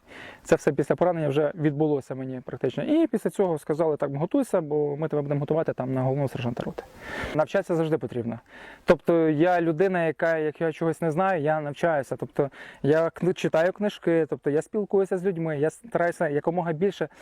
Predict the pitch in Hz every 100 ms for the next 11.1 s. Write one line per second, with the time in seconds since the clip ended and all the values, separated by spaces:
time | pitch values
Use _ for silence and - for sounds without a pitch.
0 | - - 165 165 165 160 143 165 190 226
1 | - 143 147 151 143 160 147 139 - -
2 | - - - - - - 156 139 139 139
3 | 139 135 185 196 180 185 180 175 302 285
4 | - - 180 175 170 180 147 151 131 156
5 | 143 180 190 160 175 208 139 - 131 127
6 | 120 135 117 139 151 226 196 139 147 139
7 | 156 147 139 135 131 160 147 180 185 165
8 | 147 131 151 156 160 156 139 143 139 139
9 | 147 - - 175 - 131 147 135 139 160
10 | 165 170 156 147 151 135 151 156 - 226